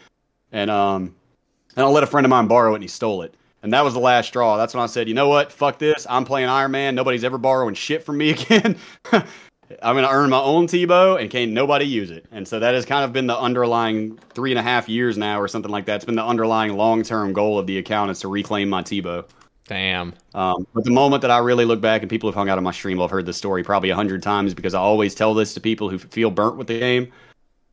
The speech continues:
Speaker 1: Uh, like I said, I grinded a ton of Bandos, man. I got plenty of chest plates, plenty of tassets. When I was a low-level hardcore Iron Man on this account,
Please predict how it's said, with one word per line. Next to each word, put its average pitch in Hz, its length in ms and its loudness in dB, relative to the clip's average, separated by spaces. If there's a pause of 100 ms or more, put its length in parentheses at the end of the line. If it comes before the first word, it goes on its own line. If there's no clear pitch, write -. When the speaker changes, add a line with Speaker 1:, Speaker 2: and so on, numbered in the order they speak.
(200)
Speaker 1:
Uh, 113 160 0
like 120 140 2
I 117 40 2
said, 120 200 2
I 117 40 4
grinded 123 300 0
a 110 60 -4
ton 110 180 -2
of 95 40 -6
Bandos, 92 380 -2
man. 92 160 -4
I 101 60 -2
got 107 100 -2
plenty 101 240 -2
of 90 60 -2
chest 87 260 -6
plates, 92 240 -2
plenty 101 280 -2
of 87 60 -6
tassets. 90 520 -4 (160)
When 107 160 -2
I 127 120 4
was 143 140 4
a 131 60 2
low-level 127 400 4
hardcore 127 400 2
Iron 131 160 2
Man 131 140 0
on 131 80 -4
this 131 160 -6
account, 139 420 -4